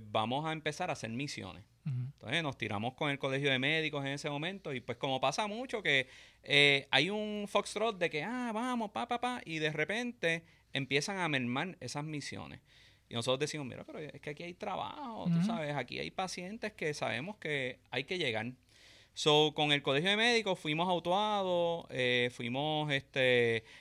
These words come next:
Speaker 1: en Santurce, increíblemente en Santurce, que uno dice, "Ah, si está la Loíza", estaba la égida de las enfermeras y en ese momento nadie había ido a esa égida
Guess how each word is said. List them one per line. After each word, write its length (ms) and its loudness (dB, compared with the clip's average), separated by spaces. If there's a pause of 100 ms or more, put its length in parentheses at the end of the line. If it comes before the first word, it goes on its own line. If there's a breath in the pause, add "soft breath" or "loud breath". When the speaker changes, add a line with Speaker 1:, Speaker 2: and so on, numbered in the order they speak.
(120 loud breath)
Speaker 1:
en 200 4
Santurce, 640 -2
increíblemente 680 -2
en 80 -4
Santurce, 640 -4
que 80 -6
uno 180 -4
dice, 240 -4
"Ah, 220 -8
si 100 -6
está 220 -2
la 100 2
Loíza", 560 -4 (320 loud breath)
estaba 420 0
la 140 2
égida 600 0
de 320 4
las 100 0
enfermeras 600 0
y 20 0
en 140 0
ese 140 -4
momento 480 -2
nadie 540 0
había 260 0
ido 360 -2
a 100 -4
esa 240 -2
égida 480 -2